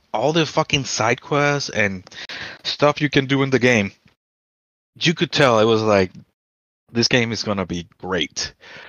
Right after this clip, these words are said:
So that's the main reason. I think I drafted this game number one.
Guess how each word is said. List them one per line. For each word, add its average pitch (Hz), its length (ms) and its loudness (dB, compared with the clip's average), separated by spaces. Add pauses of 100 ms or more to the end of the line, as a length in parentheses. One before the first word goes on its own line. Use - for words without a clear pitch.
(280)
So 92 760 0
that's 123 300 0
the 147 120 4
main 110 320 0
reason. 107 460 0
I 104 100 0
think 180 200 0
I 233 60 2
drafted 110 420 -2
this 101 180 -4
game 101 240 -4
number 101 240 -4
one. 90 340 -4